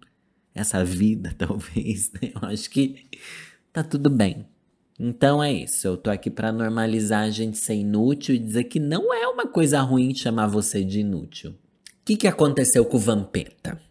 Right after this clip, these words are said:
Começaram a falar no Twitter que o Vampeta tinha feito uma coisa muito legal com o cachê que ele recebeu da G Magazine.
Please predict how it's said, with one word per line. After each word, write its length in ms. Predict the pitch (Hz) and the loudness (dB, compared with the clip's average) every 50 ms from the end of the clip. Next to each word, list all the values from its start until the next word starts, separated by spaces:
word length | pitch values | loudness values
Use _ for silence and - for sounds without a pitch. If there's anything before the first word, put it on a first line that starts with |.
| _ | _
Começaram 640 | - - 185 208 - 214 185 - 151 139 120 117 113 | 4 8 8 10 10 10 8 8 8 8 8 8 8
a 80 | 110 104 | 6 4
falar 280 | - - 104 92 90 | 2 2 0 2 2
no 120 | 85 80 80 | 0 0 -2
Twitter 540 | - - 127 117 104 - - 92 87 80 - - - - - - - - _ | 2 6 6 6 6 6 6 6 6 4 0 -10 -16 -16 -16 -18 -20 -8 _
que 80 | - 190 | 2 2
o 60 | 165 | 4
Vampeta 560 | 147 160 143 135 131 - 185 190 - 180 165 | 4 4 2 2 2 0 0 0 0 -2 -2
tinha 300 | - - - 165 165 156 | -2 -2 -4 -2 -2 -2
feito 280 | 160 - 165 160 160 165 | -2 -2 -4 -4 -2 -4
uma 160 | 160 156 151 | -4 -4 -2
coisa 300 | 156 165 160 156 156 147 | 0 0 0 0 0 0
muito 480 | 147 147 156 170 196 233 - - 220 | 0 0 0 0 0 0 -2 0 0
legal 380 | 170 139 120 117 123 131 139 139 | 2 2 2 2 2 2 2 0
com 200 | 143 - 180 190 | -2 -2 -2 -2
o 60 | 214 | -4
cachê 480 | 214 - 202 180 160 - - - 196 - | -4 -2 -2 -2 -2 -4 -4 -4 -4 -4
que 140 | 302 - 302 | 0 2 2
ele 100 | - 120 | 4 4
recebeu 500 | 120 120 98 - - 113 110 110 107 101 | 2 2 0 0 0 2 4 4 4 4
da 140 | 101 104 | 4 2
G 140 | 104 92 101 | 2 2 0
Magazine. 640 | 98 98 98 98 95 101 95 87 87 87 82 82 - | 0 0 -2 0 0 -2 -2 -2 -2 -4 -4 -4 -6